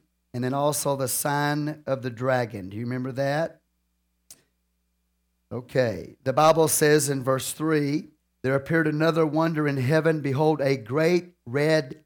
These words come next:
dragon. This dragon has," notice, "seven heads and ten horns,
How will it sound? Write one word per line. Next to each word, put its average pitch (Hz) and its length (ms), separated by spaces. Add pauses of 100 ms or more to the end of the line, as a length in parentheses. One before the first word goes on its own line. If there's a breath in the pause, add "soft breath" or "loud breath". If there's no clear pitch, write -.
dragon. 113 840 (1300)
This 127 240
dragon 160 480
has," 139 580
notice, 143 640 (100)
"seven 151 520
heads 147 880 (260)
and 127 260
ten 151 240
horns, 165 680